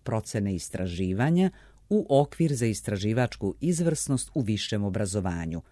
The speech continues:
Periodičnim procenama prethodit će stalno i sveprisutno merenje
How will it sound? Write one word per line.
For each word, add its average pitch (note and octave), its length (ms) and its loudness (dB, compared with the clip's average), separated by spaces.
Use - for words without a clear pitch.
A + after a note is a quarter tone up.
Periodičnim C#3+ 760 2
procenama A2 680 0
prethodit G#2+ 600 -4
će - 140 -6
stalno C#3+ 800 0
i A#2+ 100 -2
sveprisutno A#2+ 960 -2
merenje C#3+ 640 2